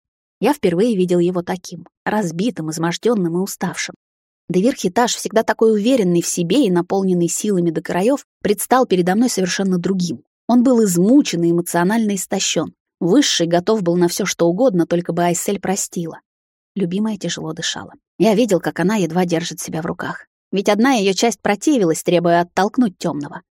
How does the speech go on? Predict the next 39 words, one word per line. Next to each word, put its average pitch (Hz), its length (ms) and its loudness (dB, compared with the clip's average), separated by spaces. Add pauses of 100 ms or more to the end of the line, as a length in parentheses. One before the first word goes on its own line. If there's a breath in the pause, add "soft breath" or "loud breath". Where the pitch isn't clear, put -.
(140)
А 202 80 0
вторая 269 360 4
уговаривала 190 540 2
не 196 160 -2
горячиться, 247 580 0
ведь 160 140 -6
слова 208 260 2
Девира 202 380 2
шли 190 200 -4
от 180 140 -2
чистого 240 380 -2
сердца, 240 500 -2 (120)
и 185 60 -2
от 180 140 0
них 202 180 0
сложно 233 360 2
было 165 180 0
отмахнуться, 160 560 -2
словно 160 320 -6
от 151 80 -8
назойливой 165 520 -4
мухи. 185 360 -4 (400)
Напряжённое 220 640 4
молчание 196 560 2
растянулось 208 520 -2
на 185 100 0
мучительно 214 520 0
долгие 175 380 0
секунды. 175 600 -6 (360)
Я 185 100 2
готов 175 300 2
был 180 140 2
ляпнуть 220 360 2
что - 220 -2
угодно, 190 420 0
только 170 240 -8
бы 170 100 0
разрядить 180 400 0
обстановку. 196 640 -2